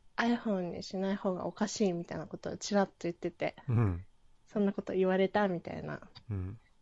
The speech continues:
Speaker 1: 「いやいやいや」って。もう、ファーウェイ。
Speaker 2: <laughs>
Speaker 1: <laughs> なんか、その文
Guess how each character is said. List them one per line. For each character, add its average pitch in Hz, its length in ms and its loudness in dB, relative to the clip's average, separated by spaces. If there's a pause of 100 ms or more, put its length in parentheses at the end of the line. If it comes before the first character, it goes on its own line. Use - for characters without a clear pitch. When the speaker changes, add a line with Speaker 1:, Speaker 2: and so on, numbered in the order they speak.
(120)
Speaker 1:
「い 220 60 4
や 240 100 4
い 233 160 6
や 208 140 4
い 196 140 4
や」 190 180 2
っ - 20 -8
て。 - 320 -12 (500)
も 190 200 2
う、 - 20 -4
フ - 100 -8
ァ 226 240 4
ー - 20 0
ウ - 20 0
ェ 180 180 -2
イ。 - 60 -10 (340)
Speaker 2:
<laughs> 247 680 2 (540)
Speaker 1:
<laughs> - 680 -2
な 262 120 6
ん - 20 4
か、 240 120 4
そ 311 120 2
の 359 160 8
文 370 100 6